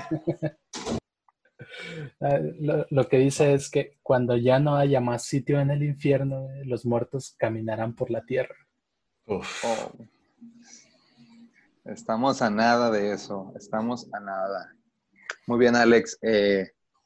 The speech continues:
Speaker 3: pues estuvo muy bien esa película. Eh, yo no, creo que nunca la vi completa, pero ahora me dieron ganas de hacerlo.
Speaker 2: Sí.
Speaker 3: Eh,
Speaker 1: Te recomiendo un chingo, la neta.
Speaker 3: en definitiva lo haré.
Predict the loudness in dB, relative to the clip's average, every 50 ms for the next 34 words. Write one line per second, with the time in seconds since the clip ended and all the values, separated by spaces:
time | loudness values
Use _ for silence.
0 | _ _ _ _ _ -2 0 0 0 0 0 0 2 4 6 6 6 4 6 6
1 | 6 6 6 6 4 4 2 2 2 0 -2 0 0 2 2 0 0 0 0 2
2 | 4 4 4 2 0 0 0 0 0 -2 -2 -4 -8 _ _ _ _ _ -6 -2
3 | -2 0 2 4 4 4 4 4 4 2 2 0 -4 -4 -6 -4 -4 -4 -6 -4
4 | -2 0 2 2 2 0 -2 -6 -6 -6 -4 -2 -2 -2 -2 -2 -2 -4 -4 -4
5 | -2 0 2 4 4 4 4 2 2 2 2 0 0 -2 -4 -6 -8 -8 -10 -10
6 | -10 -10 -10 -8 -8 -8 -8 -10 -10 -8 -6 -4 -4 -4 -6 -8 -12 -14 _ _
7 | _ _ _ _ _ _ _ _ _ _ _ -12 -12 -12 -12 -16 _ _ _ _
8 | _ -16 -10 -6 -4 -2 0 0 0 0 0 0 0 -2 0 -2 -2 -4 -6 -6
9 | -6 -4 -4 -4 -6 -6 -8 -10 -10 -10 -10 -14 -18 -20 _ _ _ _ _ _
10 | _ _ _ -12 -8 -6 -6 -8 -6 -6 -8 -6 -6 -4 -2 0 0 2 2 0
11 | 0 -2 -2 -4 -6